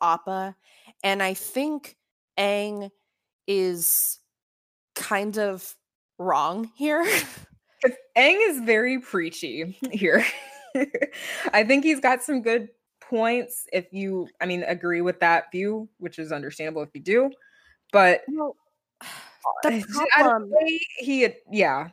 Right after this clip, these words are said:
Speaker 2: the way he approaches this conversation is,
Speaker 1: Well, like,
Speaker 2: um,
Speaker 1: not only that, but, like, the problem is that when, when Appa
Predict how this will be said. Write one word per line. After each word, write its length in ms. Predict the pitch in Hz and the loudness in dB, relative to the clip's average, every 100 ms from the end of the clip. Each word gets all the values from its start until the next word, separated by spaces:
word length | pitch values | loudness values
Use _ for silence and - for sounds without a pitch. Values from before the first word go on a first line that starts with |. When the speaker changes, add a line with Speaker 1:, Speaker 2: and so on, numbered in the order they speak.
| - | -4
Speaker 2:
the 60 | 214 | 0
way 160 | 240 | 0
he 80 | 208 | 0
approaches 440 | - 175 160 151 147 | -2 -4 -4 -10 -10
this 200 | 147 - | -10 -8
conversation 800 | 143 127 131 - 131 - - - | -10 -10 -12 -12 -12 -12 -14 -18
is, 300 | - - - _ _ _ _ _ _ _ - | -20 -20 -20 _ _ _ _ _ _ _ -14
Speaker 1:
Well, 160 | 156 392 | -6 -4
like, 120 | 403 | -4
Speaker 2:
um, 60 | 359 | 0
Speaker 1:
not 180 | 415 466 | 0 0
only 260 | 453 415 294 | -4 -6 -6
that, 260 | 262 320 - - | -6 -8 -10 -10
but, 140 | 269 | -10
like, 140 | 269 _ _ _ 277 | -10 _ _ _ -2
the 80 | 302 | -2
problem 600 | - 233 320 277 240 214 | -4 -8 -8 -8 -8 -6
is 240 | 202 185 - | -6 -4 -4
that 480 | 185 160 165 - _ _ _ _ _ | -6 -8 -14 -16 _ _ _ _ _
when, 420 | - 202 196 214 214 - - _ _ _ - | -6 -2 0 -2 -4 -8 -20 _ _ _ -14
when 320 | 180 185 180 - | -4 -4 -2 0
Appa 380 | 165 175 170 | 0 0 -8